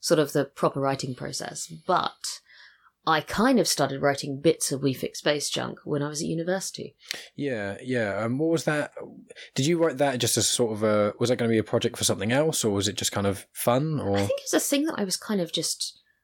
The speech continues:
Speaker 1: thinking about on the side. I, I did a master's in script writing and a B A as well. Um, and basically,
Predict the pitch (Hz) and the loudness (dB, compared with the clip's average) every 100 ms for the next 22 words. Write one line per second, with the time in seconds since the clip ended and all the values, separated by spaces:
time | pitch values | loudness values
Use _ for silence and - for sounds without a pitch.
0 | _ _ - 202 196 151 135 - 139 - | _ _ -2 0 0 0 0 0 -2 2
1 | 170 151 - 156 - 156 170 175 180 208 | 2 2 0 -6 -4 2 4 4 4 4
2 | 202 175 165 160 156 147 131 131 - 147 | 4 2 2 0 -2 -6 -8 -8 -8 -8
3 | - - 160 - _ 151 135 131 135 135 | -10 -12 -14 -16 _ -2 0 0 0 -2
4 | 139 143 127 - - - - - - 156 | -4 -2 -2 -4 -10 -20 -20 -20 -8 0
5 | 147 147 143 156 151 - 240 - - - | 2 2 2 -2 0 0 0 -2 -4 -4
6 | - - | -6 -6